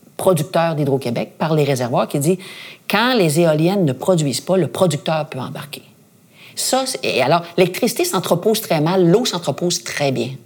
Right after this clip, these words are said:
Alors, cet été, ils ventent beaucoup moins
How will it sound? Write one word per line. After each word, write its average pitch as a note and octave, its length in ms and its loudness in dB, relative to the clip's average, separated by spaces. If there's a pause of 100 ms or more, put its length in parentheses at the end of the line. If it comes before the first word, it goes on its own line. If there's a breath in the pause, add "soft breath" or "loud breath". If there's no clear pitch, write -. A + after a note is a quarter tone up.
(800 loud breath)
Alors, D3 260 0 (100)
cet E3+ 260 0
été, G#3 380 0 (420)
ils C#3+ 120 2
ventent G3+ 340 -2 (220)
beaucoup A#3+ 280 2
moins D3+ 340 -2